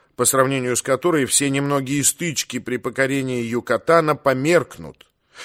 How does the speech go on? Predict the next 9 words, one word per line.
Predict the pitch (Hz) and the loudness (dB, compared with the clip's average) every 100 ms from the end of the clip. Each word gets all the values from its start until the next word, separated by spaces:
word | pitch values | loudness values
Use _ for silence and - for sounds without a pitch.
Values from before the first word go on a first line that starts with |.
| - | -6
и | 131 131 | -2 -2
что | - 156 | 2 2
велики | 143 165 170 - 202 226 | 2 2 0 0 -2 0
хранилища | 190 196 190 185 170 - | 2 2 2 0 0 -2
манускриптов | 147 156 - 143 160 - 131 - | -2 -2 -4 -4 -6 -2 -4 -2
на | 131 | -2
северо-западе | 120 143 135 123 117 107 165 165 139 127 | 0 -2 0 0 0 2 2 2 -2 -2
и | 127 | -2
северо-востоке, | - 143 131 135 143 135 - 156 113 90 | -2 0 0 0 0 0 2 0 0 -10